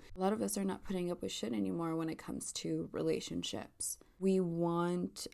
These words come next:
um, energies that are better and in alignment with our true purpose in life. We do not walk, you know, this world alone. Um, we always have these interactions and we're connected to the web of life.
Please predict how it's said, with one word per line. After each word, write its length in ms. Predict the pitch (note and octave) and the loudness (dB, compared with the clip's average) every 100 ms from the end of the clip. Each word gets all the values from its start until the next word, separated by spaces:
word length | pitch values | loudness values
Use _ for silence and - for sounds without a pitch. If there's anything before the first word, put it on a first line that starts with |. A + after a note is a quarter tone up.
| - | 0
um, 360 | F3 E3+ E3+ - | 2 4 2 2
energies 800 | F3 F3 E3+ E3+ E3 E3 E3 - | 2 2 2 4 4 4 2 0
that 140 | F3 | -2
are 160 | F3 F3 | -2 -2
better 580 | F3+ E3+ E3 E3 E3 E3 | -2 0 2 2 0 -2
and 300 | F3 F3 E3+ | -2 -2 -2
in 180 | F3 F3 | -2 -2
alignment 640 | E3 E3 E3 E3 E3 E3+ - | -2 -2 -2 -2 -2 -4 -4
with 460 | D#3+ E3 D#3+ D#3 | 0 4 4 2
our 100 | D#3+ | -4
true 180 | - E3+ | -4 -4
purpose 460 | - D#3+ - - - | -2 -4 -2 -4 -2
in 140 | D#3+ | 0
life. 420 | E3 - E2 - - - - - - | 0 -2 -6 -12 -20 -20 -20 -18 -6
We 640 | F#3 F3+ G#3 A3 A3 G#3+ | -4 2 2 4 2 0
do 180 | G#3 G#3 | 0 0
not 320 | G3+ - - | 2 0 -2
walk, 760 | F3 E3+ F3 F3+ A#3+ - - - - - - - | -2 0 0 0 -2 -6 -16 -20 -20 -20 -14 -4
you 100 | F#3 | 0
know, 200 | F3+ F3 | 2 2
this 640 | F#3 F3 E3+ - - - - | 2 4 4 2 -4 -6 -4
world 640 | E3+ D#3+ D#3+ E3 F3+ G#3 | 0 4 6 6 4 2
alone. 720 | F3+ D#3+ D#3+ D#3+ F3 A#3 C#4 C#4 - | 2 2 2 2 4 6 6 4 2
Um, 500 | F3+ F3 E3+ E3+ E3 | 4 4 2 0 0
we 140 | E3 | 0
always 260 | E3+ E3+ - | 2 0 -2
have 480 | - F3+ E3+ E3 - | -4 0 0 0 -2
these 220 | E3 E3+ | -2 -2
interactions 880 | E3+ D#3+ - - - - F#3+ F#3+ F#3 | -4 -2 0 0 0 0 2 2 0
and 180 | F3+ | -2
we're 140 | E3 E3 | -2 -4
connected 520 | - E3 E3 - E3 | -4 -6 -6 -6 -6
to 100 | - | -2
the 100 | E3+ | 0
web 220 | E3+ F3+ | 0 0
of 180 | D#3+ - | -2 0
life. 520 | F#3 G3 F#3+ G#3 G#3 | 2 4 4 2 0